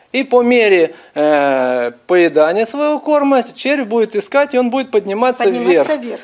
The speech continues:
Speaker 1: Для этой цели необходимо, чтобы нижний ящик был полный и хотя бы на сантиметр, то есть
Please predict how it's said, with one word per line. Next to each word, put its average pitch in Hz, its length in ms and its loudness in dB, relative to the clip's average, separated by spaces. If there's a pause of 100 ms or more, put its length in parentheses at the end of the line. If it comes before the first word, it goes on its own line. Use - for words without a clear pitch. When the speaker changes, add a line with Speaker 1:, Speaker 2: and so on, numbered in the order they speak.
Speaker 1:
Для 175 140 0
этой 285 320 2
цели 262 300 -2
необходимо, 208 640 2
чтобы 175 300 -2
нижний 262 320 2
ящик 240 380 0
был 208 260 -2
полный 247 540 2
и 170 180 -6
хотя 175 360 -2
бы 170 100 -2
на 165 100 -4
сантиметр, 202 680 -4 (260)
то 165 120 -2
есть - 180 -6